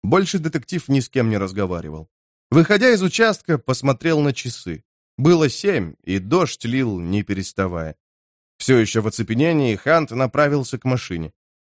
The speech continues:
В салоне было душно и влажно. Руки сами нашли руль, ключ зажигания.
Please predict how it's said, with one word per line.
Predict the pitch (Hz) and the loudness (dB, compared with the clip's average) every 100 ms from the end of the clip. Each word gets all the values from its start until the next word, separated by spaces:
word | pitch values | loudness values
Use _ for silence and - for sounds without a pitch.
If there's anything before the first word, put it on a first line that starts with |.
| _ | _
В | - | -6
салоне | - 104 143 139 101 | 0 2 4 2 0
было | 107 104 | 0 0
душно | 92 87 147 - 107 | -2 -2 -4 -2 -4
и | - 98 | -2 -4
влажно. | 104 117 82 80 71 _ _ _ | -2 -4 -4 -8 -14 _ _ _
Руки | 151 214 240 196 | 0 2 0 -2
сами | 143 208 208 185 | 0 2 2 2
нашли | 156 - 139 | 0 0 -2
руль, | 143 156 147 - _ | 0 0 -4 -10 _
ключ | - 107 110 90 | -4 0 0 -2
зажигания. | 101 90 87 98 107 90 82 | -4 -4 -2 0 2 -2 -8